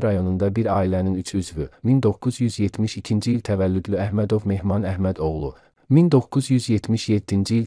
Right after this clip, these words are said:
təvəllüdlü Əhmədova Bikə Bədəl qızı və iki min on beşinci il təvəllüdlü Əhmədov Məhəmməd Mehman oğlu qətlə yetirilib. Qaynarinfoya daxil olan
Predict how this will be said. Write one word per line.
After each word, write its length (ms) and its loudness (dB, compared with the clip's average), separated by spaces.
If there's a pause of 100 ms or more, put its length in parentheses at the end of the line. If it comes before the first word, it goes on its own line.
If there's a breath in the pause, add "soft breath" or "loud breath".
təvəllüdlü 600 0
Əhmədova 520 0
Bikə 240 2
Bədəl 380 2
qızı 240 0
və 160 4
iki 220 2
min 100 4
on 220 2
beşinci 420 0
il 100 -2
təvəllüdlü 640 0
Əhmədov 500 0
Məhəmməd 480 0
Mehman 320 0
oğlu 380 0
qətlə 300 0
yetirilib. 440 -8 (1040)
Qaynarinfoya 720 2
daxil 380 2
olan 180 2